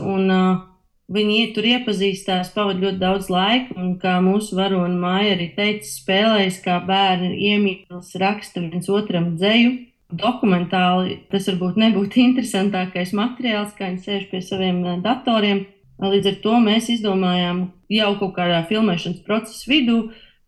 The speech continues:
ka vajadzētu iesaistīt arī animācijas, lai varētu vairāk izstāstīt šos stāstus, kādi viņi varbūt absurdi dažreiz, dažreiz ar laimīgām beigām, dažreiz ne tik ļoti.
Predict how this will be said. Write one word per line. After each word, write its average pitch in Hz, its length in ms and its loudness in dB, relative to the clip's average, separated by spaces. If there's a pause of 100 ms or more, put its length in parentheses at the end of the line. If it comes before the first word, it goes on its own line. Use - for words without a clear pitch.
(140)
ka 196 80 -2
vajadzētu 190 480 2
iesaistīt 175 400 -2
arī 180 160 0
animācijas, 262 540 2
lai 202 100 0
varētu 185 500 0 (200)
vairāk 196 400 0
izstāstīt 175 640 -4
šos 175 300 -4
stāstus, 185 560 -2
kādi 170 340 -2
viņi 165 220 -2
varbūt 165 340 0
absurdi 226 640 0
dažreiz, 196 580 0 (420)
dažreiz 180 540 -2
ar 165 100 -2
laimīgām 185 760 2
beigām, 180 480 0
dažreiz 170 340 -2
ne 185 160 2
tik - 160 -6
ļoti. 277 480 2